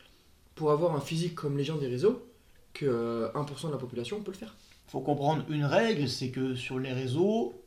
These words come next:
Speaker 2: euh, tout ce que tu postes prend du temps, de l'énergie, et, euh, personne fait ça vraiment gratuitement. Ça veut dire que la plupart des gens qui postent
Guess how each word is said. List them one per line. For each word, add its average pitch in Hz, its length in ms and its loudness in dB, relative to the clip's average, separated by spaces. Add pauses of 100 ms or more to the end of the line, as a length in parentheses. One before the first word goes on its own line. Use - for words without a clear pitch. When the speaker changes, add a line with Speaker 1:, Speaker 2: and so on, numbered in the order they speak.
(320)
Speaker 2:
euh, - 220 -8 (520)
tout 196 120 0
ce - 60 -4
que 165 80 -4
tu 139 160 -4
postes 170 340 0
prend 147 240 -4
du 139 180 -2
temps, 208 380 2
de 123 100 -2
l'énergie, 143 640 -2 (1120)
et, 190 220 8
euh, 120 720 6
personne 160 340 2
fait 139 100 0
ça 165 200 0 (100)
vraiment 147 380 2
gratuitement. 143 600 0
Ça 120 120 -4
veut 120 60 0
dire 135 220 -4
que 131 60 -4
la 120 140 0
plupart 131 420 -4
des 131 120 0
gens 135 240 0
qui - 140 -12
postent - 460 -4